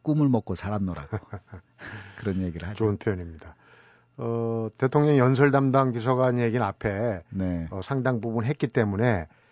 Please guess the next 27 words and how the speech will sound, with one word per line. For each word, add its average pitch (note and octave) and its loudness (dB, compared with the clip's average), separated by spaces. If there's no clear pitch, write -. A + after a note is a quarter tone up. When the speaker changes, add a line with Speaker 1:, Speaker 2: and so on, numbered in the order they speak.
Speaker 2:
청취자분들이 B2+ -2
궁-, A2 -6
저도 C#3+ 0
궁금합니다. G#2 -2
Speaker 1:
네. G2 2
Speaker 2:
기자인 B2+ 2
저도 G#2+ -4
궁금한데 G2 -10
대통령의 D3+ 4
연설문이라고 C3 2
그러면은 A2+ -2
특히 - -12
이제 B2 -6
김대중 A#2 -4
대통령 G#2+ -4
같은 G2 -8
경우에는 F#2+ -6
본인이 E3 4
직접 D3+ -2
쓰는 E3 -2
경우도 D3+ 2
있겠지만은 A2 -2
국정 C3 -2
철학 B2+ -2
비전이 C3 2
담긴 A2 -2
건데 G2+ -6